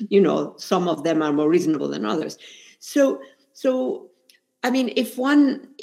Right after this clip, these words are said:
if I were a philosopher, I can imagine producing a narrative about all of this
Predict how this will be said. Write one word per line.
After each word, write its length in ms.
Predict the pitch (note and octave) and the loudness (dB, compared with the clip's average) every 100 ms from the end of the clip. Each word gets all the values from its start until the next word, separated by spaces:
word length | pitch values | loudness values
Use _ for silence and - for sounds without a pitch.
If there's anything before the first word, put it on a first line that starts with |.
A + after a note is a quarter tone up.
| - | -6
if 140 | A3 | -4
I 140 | B3 C#4+ | 0 4
were 160 | D4 | 6
a 60 | B3+ | 4
philosopher, 920 | - G#3+ F#3 F3+ F3+ D3+ - - - _ _ _ _ _ _ _ _ _ - - _ | 4 4 4 2 -2 -6 -8 -16 -20 _ _ _ _ _ _ _ _ _ -20 -20 _
I 60 | A#3 | 0
can 220 | C4+ D#4+ | 4 6
imagine 1000 | D#4 A#3+ A3+ A3+ A#3 - - - - _ _ _ _ _ _ _ _ _ | 6 6 4 0 -2 -4 -12 -16 -20 _ _ _ _ _ _ _ _ _
producing 720 | - - A#3 - C#4+ - B3 | -10 -2 0 0 -4 -2 0
a 40 | G3+ | 0
narrative 960 | F#3+ G3 G#3+ G3 - - - _ _ - | 2 2 2 2 -2 -12 -20 _ _ -14
about 340 | D3 D3 C#3+ | -10 -6 -6
all 300 | - D#3 C#3 | -2 -2 -2
of 140 | B2 - | -6 -10
this 580 | - - - - - | -14 -14 -20 -20 -20